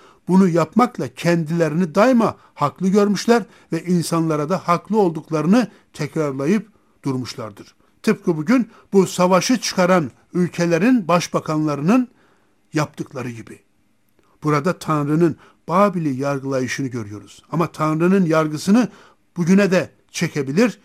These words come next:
yeryüzündeki istediğiniz ulusa aynen uyarlayabilirsiniz. Çünkü insanın tabiatı değişmedi. O zaman Babilliler ne yapmışlarsa onların yaptıklarından daha fazlasını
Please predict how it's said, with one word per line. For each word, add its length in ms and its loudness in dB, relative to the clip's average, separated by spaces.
yeryüzündeki 840 2
istediğiniz 680 0
ulusa 360 -2
aynen 460 4
uyarlayabilirsiniz. 960 0
Çünkü 400 -2
insanın 500 0
tabiatı 500 -6
değişmedi. 480 -4
O 160 6
zaman 380 0
Babilliler 720 0
ne 60 0
yapmışlarsa 760 -4
onların 380 2
yaptıklarından 840 -4
daha 180 -6
fazlasını 680 -2